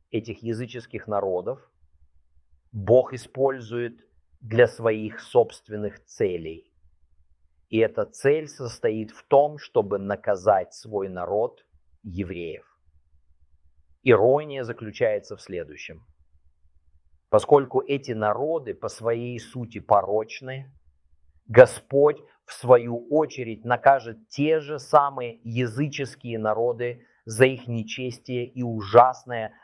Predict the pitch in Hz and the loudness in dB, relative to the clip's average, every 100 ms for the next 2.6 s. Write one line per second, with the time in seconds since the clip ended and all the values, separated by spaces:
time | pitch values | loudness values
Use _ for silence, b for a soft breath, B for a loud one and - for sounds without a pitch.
0 | - 110 104 - 120 110 104 - 107 107 | -2 0 -2 -6 -10 -8 -8 -8 -4 2
1 | 123 120 117 110 110 120 110 101 - 101 | 2 2 -6 -12 -10 -8 -4 -6 -8 -6
2 | 104 92 - - 87 80 | -6 -6 -12 -20 -20 -20